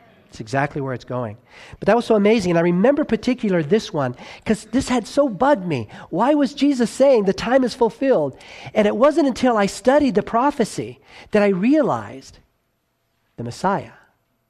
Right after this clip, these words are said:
was now on the ground. That to me was so incredibly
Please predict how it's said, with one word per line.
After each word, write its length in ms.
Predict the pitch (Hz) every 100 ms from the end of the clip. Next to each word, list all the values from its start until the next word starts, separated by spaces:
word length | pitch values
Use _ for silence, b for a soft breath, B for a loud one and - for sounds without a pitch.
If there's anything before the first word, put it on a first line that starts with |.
| _ _ _
was 240 | 117 107
now 460 | 117 135 104 87 - _ _ _
on 120 | 113
the 80 | 104
ground. 360 | 107 107 98 95 _ b b b
That 180 | 170 180
to 100 | 147
me 320 | 143 151 117 -
was 200 | 143 120
so 180 | - 147
incredibly 880 | 135 113 - 151 135 104 101 104